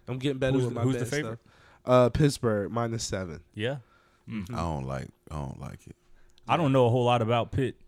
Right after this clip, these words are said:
Speaker 2: Obviously, them losing Kenny Pickett.
Speaker 1: Yeah.
Speaker 2: Um, I don't know who's gonna step in the
Speaker 1: And their
Speaker 2: quarterback
Speaker 1: off-, their
Speaker 2: and
Speaker 1: off-,
Speaker 2: the
Speaker 1: their offensive coordinator, he's at Nebraska.
Speaker 2: And he left, yep. And then, uh, Addison,
Speaker 1: Addison.
Speaker 2: their best receiver, transferred to U S C. So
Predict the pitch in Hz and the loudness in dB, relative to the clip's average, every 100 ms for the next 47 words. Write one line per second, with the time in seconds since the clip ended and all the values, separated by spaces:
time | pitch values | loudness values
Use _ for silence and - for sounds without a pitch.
0 | _ 117 110 107 113 110 110 113 110 104 | _ -2 0 0 -2 0 2 2 2 2
1 | 98 95 127 98 - 117 98 92 - _ | -2 -2 -2 -2 0 -2 -2 -8 -12 _
2 | _ _ _ 123 127 113 107 - 104 98 | _ _ _ -2 -2 -2 -4 -6 -4 -2
3 | 92 95 107 101 95 113 107 95 107 92 | 0 2 2 2 2 2 0 -2 -2 -2
4 | 90 156 175 156 147 160 139 143 151 190 | 2 4 6 6 6 4 2 2 4 2
5 | 165 - 139 131 147 156 143 - 170 165 | 0 -2 -2 0 0 -2 -2 2 4 4
6 | 135 151 127 123 131 147 - 98 90 117 | 0 0 -2 -4 -4 -4 -6 -14 -10 0
7 | 113 120 107 107 113 - 113 117 - 113 | 2 2 2 2 0 0 0 0 -2 0
8 | 117 123 120 117 117 113 110 98 120 139 | 2 2 2 2 4 4 2 2 2 4
9 | - 117 113 110 113 107 101 - 131 104 | 2 2 4 4 4 2 0 -2 0 0
10 | 101 - 113 98 98 101 104 92 - 98 | -4 -2 -4 -2 -4 -2 -2 -2 -2 -4
11 | 85 95 87 | -4 -6 -6